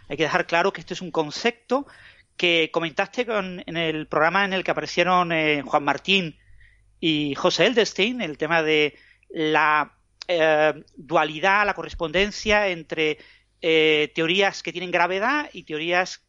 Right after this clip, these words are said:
de campos cuánticos conformes.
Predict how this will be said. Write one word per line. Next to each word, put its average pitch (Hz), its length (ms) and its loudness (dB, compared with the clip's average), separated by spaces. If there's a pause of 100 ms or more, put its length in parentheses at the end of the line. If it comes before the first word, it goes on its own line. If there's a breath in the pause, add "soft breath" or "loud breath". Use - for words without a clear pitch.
de 147 220 -8
campos 165 400 -4
cuánticos 202 720 -2
conformes. 135 840 -4